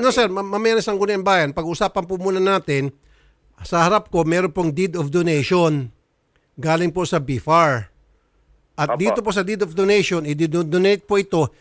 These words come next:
Speaker 2: hindi po sa pangalan ng isang tao, kundi sa pangalan ng barangay.
Speaker 1: Opo, opo.
Speaker 2: So therefore, ang may-ari po dapat nito ay barangay.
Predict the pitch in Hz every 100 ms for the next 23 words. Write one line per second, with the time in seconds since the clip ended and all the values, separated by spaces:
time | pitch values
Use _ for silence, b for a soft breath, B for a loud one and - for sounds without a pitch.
0 | b - 185 185 226 226 202 208 196 202
1 | 202 196 185 190 180 196 190 160 156 160
2 | 170 175 - 156 165 170 165 143 131 117
3 | 123 135 117 95 73 - - 101 131 120
4 | - 92 - 170 220 247 - 196 170 170
5 | 175 220 247 220 190 202 202 170 175 165
6 | 151 147 165 170 139 120 110 107 151 175
7 | 139 98